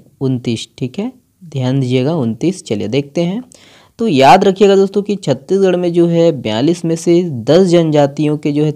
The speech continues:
तीन या उससे ज़्यादा उपनाम हैं और ये उपनाम कई बार सरनेम की तरह जो है इस्तेमाल किया जाता है और सबसे ज़्यादा उपनाम जो है गोंड में है। ठीक है, गोंड जनजाति में है।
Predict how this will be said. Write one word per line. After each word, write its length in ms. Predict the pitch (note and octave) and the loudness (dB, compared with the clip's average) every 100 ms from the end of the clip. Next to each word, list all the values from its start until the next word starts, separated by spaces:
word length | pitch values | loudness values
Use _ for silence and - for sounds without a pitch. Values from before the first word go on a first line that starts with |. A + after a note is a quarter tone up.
| - | 0
तीन 260 | D#3 D3+ | 2 4
या 140 | C3+ C3 | 2 0
उससे 380 | - C3 - C#3 | -2 -6 -2 -2
ज़्यादा 360 | A#2+ A#2+ A#2+ C3 | 0 0 0 -2
उपनाम 520 | C3+ B2 B2+ B2 C3 | -2 -4 -4 -2 -4
हैं 180 | F3 B3+ _ _ _ _ - | -6 -8 _ _ _ _ -6
और 200 | A2+ A2+ | -2 0
ये 200 | A#2+ D#3 | 2 4
उपनाम 540 | F3+ F3 F3 E3 E3 E3+ | 4 2 0 0 0 0
कई 180 | C#3+ D3 | 2 2
बार 240 | D3 D3 D3 | 4 2 0
सरनेम 480 | - B2+ B2 C3 C3+ | -2 -2 0 -2 -2
की 140 | C#3+ | -4
तरह 220 | C#3 C3+ C3 | 0 0 0
जो 120 | C3+ | 0
है 240 | C3+ C#3 | 0 0
इस्तेमाल 560 | D3 B2 - A#2 A2+ A#2 | -2 -8 -8 -4 -4 -6
किया 240 | A#2+ B2 | -4 -4
जाता 300 | A#2+ A#2+ B2+ | -2 -4 -6
है 200 | C3 G#3 - _ _ _ - | -8 -8 -12 _ _ _ -6
और 140 | G3+ | -4
सबसे 440 | F#3+ E3 D#3 F#3+ E3+ | 0 0 0 2 2
ज़्यादा 340 | C#3 C#3 D3+ F3 | 4 4 4 2
उपनाम 560 | D#3+ D#3 D#3 D3+ D#3 | 0 -4 -2 -2 -2
जो 140 | D3+ D#3+ | 0 0
है 220 | F3 G3+ F3+ | 0 -4 -8
गोंड 320 | A2+ A#2+ C3 | -4 -2 0
में 160 | C#3 | 0
है। 180 | C#3+ F3 G#3 | -2 -4 -8
ठीक 140 | - C#3 | -12 -8
है, 120 | D3+ | -8
गोंड 240 | G#2+ A#2+ B2+ | -4 -2 -2
जनजाति 480 | C3 C3 B2+ C3+ | -2 -2 -4 -4
में 140 | C3 C3+ | -4 -4
है। 200 | E3+ | -6